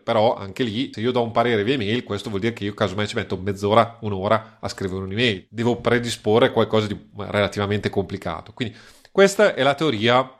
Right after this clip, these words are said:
eh, diciamo, basica, se vogliamo così, dell'inbox zero. Adesso faccio una piccola pausa per spiegarvi alcune cose. Diciamo, tutto questo è una cosa che io seguivo, tra virgolette, più o meno, nel, nel bene e nel male, diciamo,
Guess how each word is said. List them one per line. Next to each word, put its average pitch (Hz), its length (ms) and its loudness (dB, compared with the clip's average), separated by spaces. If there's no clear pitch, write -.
eh, 113 180 -10
diciamo, 107 640 0
basica, 110 800 2
se - 120 -12
vogliamo 90 360 -6
così, 107 420 -6
dell'inbox 113 560 0
zero. 95 480 -8
Adesso 147 360 -2
faccio 135 260 0
una 113 220 -4
piccola 151 360 2
pausa 156 360 4
per 131 120 -6
spiegarvi 123 460 2
alcune 117 320 -4
cose. 95 360 -6
Diciamo, 104 440 -6
tutto - 280 -2
questo 120 600 0
è 151 100 2
una 143 180 0
cosa 180 240 0
che 123 100 -4
io 147 80 2
seguivo, 120 720 0
tra 110 100 -6
virgolette, 95 640 -4
più 98 160 -8
o 95 80 -6
meno, 92 400 -8
nel, 98 480 -10
nel 110 160 -2
bene 147 260 4
e 131 40 4
nel 131 120 2
male, 110 460 0
diciamo, 110 580 -6